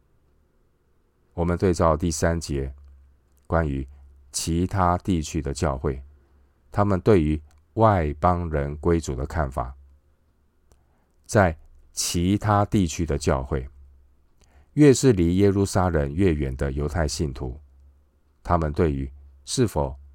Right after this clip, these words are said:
要坚持外邦人信主，还要守犹太人的传统，这些在耶路撒冷以外的这些犹太基督徒，他们相形之下呢，没有那么执着。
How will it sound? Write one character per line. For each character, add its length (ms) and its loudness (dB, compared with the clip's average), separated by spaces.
要 260 0
坚 320 2
持 240 -4
外 200 0
邦 260 -2
人 240 -6
信 280 -4
主， 280 -10
还 140 -4
要 220 2
守 540 -4
犹 200 -2
太 200 0
人 180 -4
的 80 -6
传 280 -8
统， 220 -4
这 120 0
些 200 0
在 160 0
耶 160 2
路 120 0
撒 200 0
冷 160 -2
以 200 -2
外 240 2
的 140 2
这 100 -4
些 140 -4
犹 160 -2
太 160 -2
基 160 -6
督 120 0
徒， 280 -10
他 100 -4
们 240 -4
相 260 -2
形 160 -8
之 160 -4
下 220 -4
呢， 200 -8
没 180 0
有 120 2
那 120 -2
么 120 -2
执 300 -8
着。 320 -12